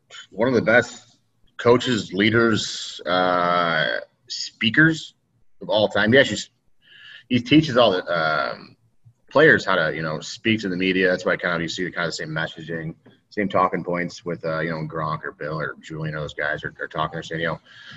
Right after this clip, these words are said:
"I'm here to, you know, improve the team. I'm here to do my job," stuff of that nature, because he does not believe in individual. He believes in, you know, team over self, which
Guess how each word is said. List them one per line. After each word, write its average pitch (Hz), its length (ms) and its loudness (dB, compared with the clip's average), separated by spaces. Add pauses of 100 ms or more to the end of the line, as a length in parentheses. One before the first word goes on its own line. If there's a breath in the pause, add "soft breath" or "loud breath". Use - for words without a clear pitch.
(120)
"I'm 92 80 2
here 101 180 6
to, 95 80 -8
you 90 60 0
know, 87 140 0
improve 90 260 0
the 90 60 -4
team. 95 200 2
I'm 90 60 2
here 92 140 4
to 85 80 0
do 85 100 0
my 82 100 4
job," 85 560 2
stuff - 160 0
of 90 60 4
that 85 80 2
nature, 87 240 4
because 87 300 0 (500 loud breath)
he 120 120 4
does 110 100 6
not 104 300 6
believe 101 240 6
in 95 40 2
individual. 90 380 4
He 87 80 2
believes 85 200 -2
in, 80 60 -8
you 78 60 -6
know, 78 80 -6
team 90 220 -6
over 78 160 -4
self, 90 400 2
which - 280 -8